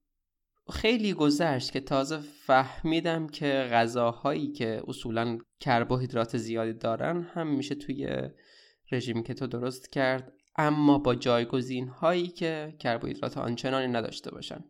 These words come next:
و معمولاً توی این گونه دستورات غذایی دوست شما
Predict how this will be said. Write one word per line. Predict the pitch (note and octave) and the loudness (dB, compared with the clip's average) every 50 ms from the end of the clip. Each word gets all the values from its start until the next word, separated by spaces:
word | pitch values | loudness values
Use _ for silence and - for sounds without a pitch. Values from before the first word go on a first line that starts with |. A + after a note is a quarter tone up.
| - | -14
و | - - B2+ B2+ C3 C3+ C3 C3 | -4 0 4 6 6 6 6 6
معمولاً | C3 C3+ C3+ C#3+ C#3 - - - E3+ E3+ E3+ E3+ E3 E3+ G#3 B3+ B3 A#3 - | 4 4 4 4 4 2 0 -2 0 2 2 2 2 2 0 0 0 -2 -2
توی | - D3+ | 0 0
این | C3 A#2 A#2 A#2 A#2 A2+ | 0 2 0 0 -2 -2
گونه | A#2+ A#2+ A#2 A2+ A2 A2 G#2+ G#2 - - - - | -2 -2 0 0 0 -2 -4 -6 -8 -12 -8 -4
دستورات | - A2+ A2+ - - A#2 A2 A2 A2+ A2+ - | -2 -2 -2 -2 -4 -4 -4 -4 -4 -4 -4
غذایی | A2+ A2+ A2+ A2 G#2+ A2+ A#2 A2 A2 A2+ B2+ C#3 D3+ - - - - - - - - _ _ _ _ - C3+ C3 | -4 0 0 0 0 0 -2 -2 -2 0 2 2 2 0 -2 -6 -12 -20 -20 -20 -20 _ _ _ _ -16 -10 -4
دوست | D3+ E3 G#3 G#3 G#3 - G#3 | 0 0 0 0 0 -4 -6
شما | F3+ F3 - - D3+ C#3+ C#3 C3+ C3 B2 A#2+ A#2+ B2 C#3+ - | -6 -6 -6 -4 -4 -2 -2 -2 -2 -2 -2 -4 -6 -10 -12